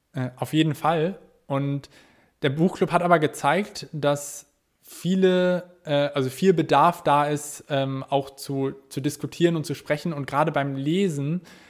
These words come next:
auch immer wieder neue Ideen kommen. Und es sind einige komplett neu dazugekommen, die vorher nichts, wirklich gar nichts mit unserem Verein zu tun hatten und haben dann, äh, nur gesagt, "Ja, ich habe irgendwo auf Instagram gelesen" oder irgendeine Freundin von einer Freundin von einer Freundin hat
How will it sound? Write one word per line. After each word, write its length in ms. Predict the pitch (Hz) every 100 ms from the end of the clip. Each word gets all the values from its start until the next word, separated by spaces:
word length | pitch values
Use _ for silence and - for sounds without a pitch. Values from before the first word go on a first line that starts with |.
| -
auch 140 | - 151
immer 200 | 170 165
wieder 160 | 156
neue 240 | 147 143 156
Ideen 580 | 160 139 139 147 151 135
kommen. 400 | - 120 120 135
Und 200 | 135 131 - -
es 60 | -
sind 200 | 156 156
einige 340 | 165 202 185
komplett 380 | 160 156 160 190
neu 140 | 185 180
dazugekommen, 840 | 160 - 180 180 165 147 139 139
die 180 | 139 147
vorher 320 | 160 170 160
nichts, 600 | 160 156 151 202 214 - 156
wirklich 320 | 160 156 -
gar 160 | 143
nichts 200 | 180 175
mit 100 | 170
unserem 180 | 160 151
Verein 300 | 147 135 180
zu 100 | -
tun 300 | - 139 123
hatten 280 | 123 - 165 - - - - 131
und 160 | - 147 147
haben 100 | 160
dann, 280 | 165 165 175 -
äh, 180 | 165 156
nur 140 | 156
gesagt, 320 | 165 160 160 165
"Ja, 80 |
ich 100 | 160
habe 140 | 165 160
irgendwo 300 | 170 170 165
auf 140 | 151
Instagram 600 | 175 180 - 165 165 170
gelesen" 580 | 160 160 175 170 170 170
oder 200 | 156 147
irgendeine 220 | 156 165
Freundin 560 | - - 160 180 175 170
von 180 | - 156
einer 80 | 147
Freundin 520 | - 156 175 170 165
von 140 | 156
einer 80 | 147
Freundin 460 | - 156 185 185 165
hat 200 | 170